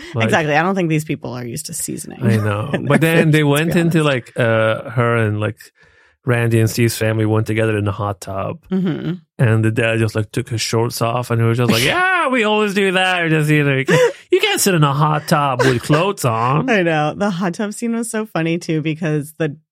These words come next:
Speaker 2: the sister was like, "I'm gonna go underwater and hold my breath."
Speaker 1: <laughs>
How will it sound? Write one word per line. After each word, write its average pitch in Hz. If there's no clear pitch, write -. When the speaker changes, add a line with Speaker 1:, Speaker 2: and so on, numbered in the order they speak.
Speaker 2:
the 160
sister 170
was 180
like, 160
"I'm 156
gonna 151
go 147
underwater 135
and 151
hold 139
my 135
breath." -
Speaker 1:
<laughs> -